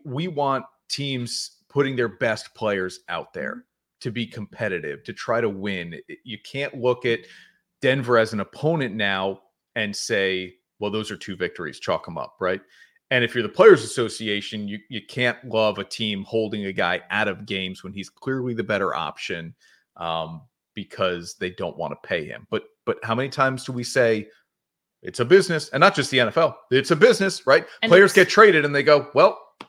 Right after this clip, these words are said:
Speaker 1: now I've
Speaker 2: it's
Speaker 1: learned the hard way. This is a
Speaker 2: Yeah.
Speaker 1: business." It is a business beyond anything else. Winning is important, but setting yourself up for success in the future and making money is more important.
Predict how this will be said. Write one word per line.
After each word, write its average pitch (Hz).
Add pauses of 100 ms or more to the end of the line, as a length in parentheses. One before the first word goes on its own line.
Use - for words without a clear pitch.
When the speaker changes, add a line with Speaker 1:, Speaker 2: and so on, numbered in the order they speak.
(140)
Speaker 1:
now 139
I've 156
Speaker 2:
it's 147
Speaker 1:
learned 185
the 170
hard 202
way. 156 (180)
This 120
is 139
a 160
Speaker 2:
Yeah. 175
Speaker 1:
business." 180 (180)
It 160
is 156
a 151 (140)
business 208 (1080)
beyond 147
anything 175
else. - (100)
Winning 175
is 202
important, 208 (680)
but 135 (340)
setting 160
yourself 156
up 147
for 131
success 127
in 117
the 101
future 165
and 104
making 127
money 190 (460)
is 107
more 117
important. 160